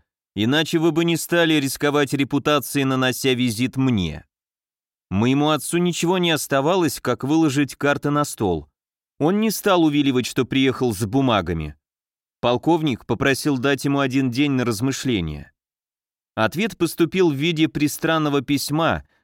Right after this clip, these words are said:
которое юрист потом мне показал. Полковник начал с того, что и сам нуждается в услуге, а потому предлагает дружеский обмен. Военная удача, именно такое выражение он употребил,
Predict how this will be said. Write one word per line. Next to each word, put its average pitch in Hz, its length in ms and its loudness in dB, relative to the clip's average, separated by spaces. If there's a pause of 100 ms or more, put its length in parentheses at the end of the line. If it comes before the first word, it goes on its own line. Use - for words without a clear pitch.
которое 127 400 2
юрист 127 500 0
потом 123 320 0
мне 117 220 0
показал. 98 720 -4 (1200)
Полковник 220 600 0
начал 185 380 0
с - 100 -8
того, 175 280 2
что - 180 -2
и 160 80 2
сам 190 340 -2
нуждается 151 600 -2
в - 20 -6
услуге, 131 640 -2 (440)
а 92 120 -2
потому 117 400 0
предлагает 143 640 0
дружеский 113 560 -2
обмен. 139 520 -2 (880)
Военная 156 600 2
удача, 127 800 0
именно 127 400 2
такое 139 380 2
выражение 123 540 0
он 123 140 0
употребил, 117 720 0